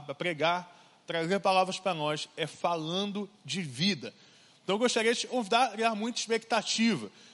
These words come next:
Tô aqui hoje começando esse tempo, o menor na casa de Jessé, né? Eu já tô <laughs>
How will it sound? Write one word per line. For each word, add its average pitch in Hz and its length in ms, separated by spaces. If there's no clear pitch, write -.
Tô 196 120
aqui 190 180
hoje 208 240
começando 196 500
esse 175 200
tempo, 180 380
o 160 40
menor 156 320
na 156 160
casa 147 320
de 120 100
Jessé, 147 480
né? 180 160
Eu 147 80
já 147 200
tô 185 140
<laughs> - 0